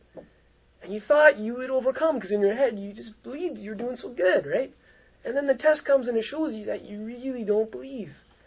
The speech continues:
And so the same thing had happened with Adam and Eve. And there they were,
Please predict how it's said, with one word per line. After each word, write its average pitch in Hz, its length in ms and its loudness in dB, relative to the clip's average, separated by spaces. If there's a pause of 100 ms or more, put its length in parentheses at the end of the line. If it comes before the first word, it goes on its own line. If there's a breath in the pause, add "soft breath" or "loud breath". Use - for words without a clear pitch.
(300 soft breath)
And 160 120 -12
so 190 140 -8
the 185 80 -6
same 190 220 -2
thing 170 120 -6
had 170 140 -6
happened 165 320 -8
with 151 80 -6
Adam 147 240 -4
and 131 180 -12
Eve. 123 80 -18
And 123 80 -12
there 151 180 -4
they 175 80 -4
were, 202 340 -2